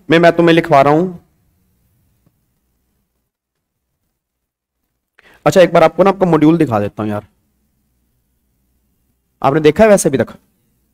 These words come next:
हैं? आ गया घर में, आ गया? अच्छा, online इतनी excitement। Oh my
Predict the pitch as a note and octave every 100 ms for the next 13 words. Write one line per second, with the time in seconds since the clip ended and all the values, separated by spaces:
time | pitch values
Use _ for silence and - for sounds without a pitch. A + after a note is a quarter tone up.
0 | _ _ _ _ _ - G#3+ G#3 - _
1 | _ _ - D3 G3+ G3 E3+ D#3+ F#3+ D#3+
2 | - _ _ _ _ _ _ _ _ _
3 | _ _ _ _ _ _ _ _ _ _
4 | - - - C3 C3 B2 C#3 - F3 F3+
5 | C#3+ C#3 B2+ A2+ - _ _ _ _ _
6 | _ _ _ _ - B2+ C3 B2+